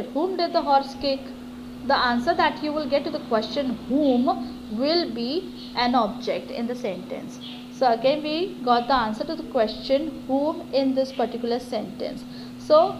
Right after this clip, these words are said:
in again, that the verbs that need an object to complete their meaning or to complete the meaning of the sentence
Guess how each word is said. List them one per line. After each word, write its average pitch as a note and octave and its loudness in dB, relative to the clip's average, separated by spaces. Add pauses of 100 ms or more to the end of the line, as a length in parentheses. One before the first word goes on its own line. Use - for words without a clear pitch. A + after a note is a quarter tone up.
(260)
in C4+ 4
again, C4+ 2 (560)
that B3+ 2
the C4+ 8
verbs D4+ 4 (300)
that B3+ 4
need C4+ 2
an C4 4
object C#4 2 (320)
to C#4 -4
complete C4 -2
their D4+ 6
meaning A#3+ 0 (260)
or A#3+ 6 (160)
to C4 -4
complete B3+ 0
the B3+ 4
meaning A#3+ 2
of C4 0
the A#3+ -2
sentence A#3+ -2